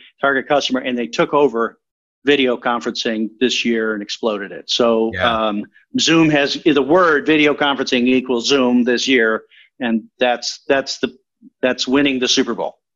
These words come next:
Speaker 2: They've become Kleenex.
Speaker 1: Yeah, and they didn't invent it, by the
Speaker 2: Yeah.
Speaker 1: way. They did
Speaker 2: Yeah.
Speaker 1: it better. They came out of nowhere, punched everybody in
Speaker 2: Right.
Speaker 1: the face, and walked over 'em.
Speaker 2: Uh, who's someone that's coached or mentored you?
Speaker 1: Uh, in the last year, uh,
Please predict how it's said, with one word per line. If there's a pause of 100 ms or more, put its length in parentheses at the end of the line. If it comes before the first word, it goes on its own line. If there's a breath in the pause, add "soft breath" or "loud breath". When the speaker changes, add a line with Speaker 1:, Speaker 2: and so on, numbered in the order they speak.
(180)
Speaker 2:
They've
become
Kleenex. (680)
Speaker 1:
Yeah,
and
they
didn't
invent
it, (240)
by
the
Speaker 2:
Yeah.
Speaker 1:
way. (280 loud breath)
They
did
Speaker 2:
Yeah.
Speaker 1:
it
better.
They
came
out
of
nowhere,
punched
everybody
in
Speaker 2:
Right.
Speaker 1:
the
face,
and
walked
over
'em. (720 loud breath)
Speaker 2:
Uh,
who's
someone
that's
coached
or
mentored
you? (1120 loud breath)
Speaker 1:
Uh,
in
the
last
year,
uh,